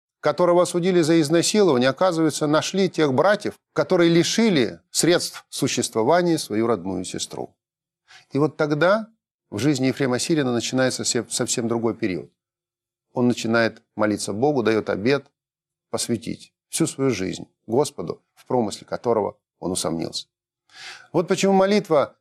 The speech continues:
"Господи, владыка живота моего, дух праздности, уныния, любоначалия и празднословия не дашь мне", мы читаем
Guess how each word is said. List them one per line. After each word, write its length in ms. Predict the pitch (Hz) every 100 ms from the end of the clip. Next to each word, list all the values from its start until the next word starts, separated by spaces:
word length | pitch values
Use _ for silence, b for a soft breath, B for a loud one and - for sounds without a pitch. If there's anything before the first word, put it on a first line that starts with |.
| _
"Господи, 520 | 123 185 185 180 165
владыка 440 | 165 160 170 170
живота 400 | 147 151 156 185
моего, 380 | 190 165 131 104
дух 260 | 104 156 -
праздности, 640 | 156 170 175 123 113 -
уныния, 640 | 123 175 156 180 190 127
любоначалия 760 | 113 147 151 151 143 190 165 143
и 40 |
празднословия 800 | 131 143 131 147 - 160 196 147
не 120 | 131 139
дашь 340 | 131 156 - _
мне", 380 | 143 214 220 - b b b b b _ _
мы 140 | 135 185
читаем 520 | 185 - 208 196